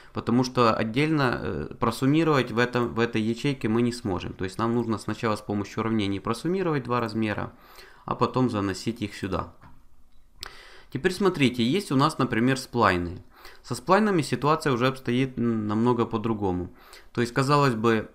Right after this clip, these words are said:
можно тоже брать за вот эти точки и наводить на вот этот сплайн. Но так размер не проставляется, здесь просто будет расстояние между точками.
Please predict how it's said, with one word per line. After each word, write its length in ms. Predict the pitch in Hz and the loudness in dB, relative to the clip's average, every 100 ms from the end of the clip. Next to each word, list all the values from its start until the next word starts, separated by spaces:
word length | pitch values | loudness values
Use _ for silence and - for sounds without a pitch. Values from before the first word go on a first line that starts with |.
| - | -12
можно 460 | - 117 131 120 120 | -2 4 6 6 2
тоже 460 | 135 113 110 71 | 2 2 2 -2
брать 420 | 98 110 120 110 101 | -4 2 2 2 0
за 100 | 110 | -2
вот 160 | 107 | 0
эти 200 | 110 117 | -2 -4
точки 520 | 113 180 202 - - | 0 2 2 -2 -4
и 480 | 156 139 - 131 143 | -2 -2 -2 -2 2
наводить 500 | 131 117 110 117 131 | 2 2 2 0 -2
на 80 | 113 | -2
вот 140 | 110 117 | 0 -2
этот 200 | 110 107 | -4 -8
сплайн. 320 | - 95 98 | -4 -2 0
Но 140 | 135 | 0
так 220 | 143 147 | 0 0
размер 360 | 135 117 131 117 | 0 0 0 2
не 100 | 117 | -2
проставляется, 680 | 117 127 147 170 175 165 120 | -2 -4 -2 2 2 0 -2
здесь 180 | 117 113 | -4 -6
просто 320 | 135 135 139 | -6 -4 -2
будет 260 | 113 123 | 0 0
расстояние 520 | 113 107 107 117 120 107 | 0 -2 0 2 2 2
между 280 | 104 104 | 0 -2
точками. 560 | 107 104 87 - 92 - | -4 -4 -4 -8 -14 -14